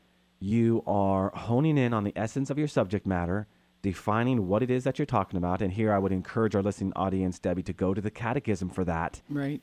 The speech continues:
Speaker 1: You know, the catechism is a gift, one of the great
Speaker 2: Mm-hmm.
Speaker 1: gifts of Saint John Paul the Second. So go to the catechism and, yeah, support that catechetical definition with some scripture. Make sure that the word itself is explored. And, and yeah, then get into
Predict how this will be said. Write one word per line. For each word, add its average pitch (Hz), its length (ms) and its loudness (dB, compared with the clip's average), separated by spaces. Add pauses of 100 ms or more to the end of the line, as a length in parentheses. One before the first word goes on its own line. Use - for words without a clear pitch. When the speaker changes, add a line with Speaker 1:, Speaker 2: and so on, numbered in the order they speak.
Speaker 1:
You 92 60 -2
know, 95 80 2
the 95 80 0
catechism 107 640 0
is 104 180 0
a 113 60 0
gift, 95 440 -4
one 98 120 2
of 98 80 2
the - 40 0
great 110 180 0
Speaker 2:
Mm-hmm. 139 60 -4
Speaker 1:
gifts 107 200 -2
of 95 180 -2 (300)
Saint 107 260 0
John 104 180 2
Paul 104 200 0
the 110 80 0
Second. 110 380 -2
So - 120 -4
go 92 160 0
to 107 80 0
the 131 60 -2
catechism 98 600 0 (540)
and, 95 160 0
yeah, 107 200 2
support - 600 -2
that 123 340 2
catechetical 117 580 0
definition 110 640 -2 (300)
with 104 120 -4
some 87 140 -4
scripture. - 680 -4 (400)
Make 107 180 -2
sure 117 240 0
that 92 160 -6
the 95 80 -2
word 113 380 2
itself 113 600 -2
is 107 160 -6
explored. 120 460 -4
And, 147 280 -4
and 160 140 0
yeah, 98 140 -2 (340)
then 160 180 0
get 143 180 0
into 123 640 0